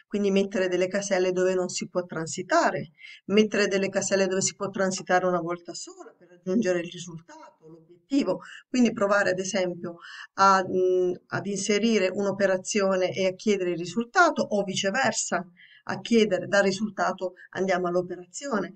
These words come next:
Possiamo far lavorare due bambini contemporaneamente, uno è l'istruttore, l'altro è l'esecutore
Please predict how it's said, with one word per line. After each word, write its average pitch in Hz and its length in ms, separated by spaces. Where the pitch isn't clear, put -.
Possiamo 226 420
far 214 160
lavorare 196 440
due 196 160
bambini 190 380
contemporaneamente, 190 1400
uno 208 240
è 196 100
l'istruttore, 196 840
l'altro 185 460
è 185 100
l'esecutore 190 1120